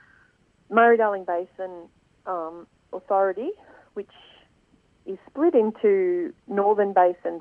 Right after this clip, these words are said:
Southern Basin, okay? So the Northern Basin, um, they wanted to say, "Well, we wanna not give back seventy gigalitres." And so this,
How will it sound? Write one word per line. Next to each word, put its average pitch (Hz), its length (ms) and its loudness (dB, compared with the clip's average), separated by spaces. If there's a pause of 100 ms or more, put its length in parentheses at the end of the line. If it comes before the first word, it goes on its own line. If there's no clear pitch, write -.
Southern 165 300 -2
Basin, - 480 -10 (340)
okay? 185 360 -4 (100)
So 190 220 4
the 190 80 -4
Northern 240 440 4
Basin, 180 560 -4 (640)
um, 170 420 -8
they 214 140 6
wanted 208 300 -2
to 185 160 -10
say, 175 160 2
"Well, 185 260 -2 (520)
we 226 500 -4
wanna 190 260 0
not 208 340 0
give 202 220 -8
back 175 380 0
seventy 185 420 -2
gigalitres." 170 600 -4 (560)
And 175 200 -8
so 180 100 2
this, 233 200 -6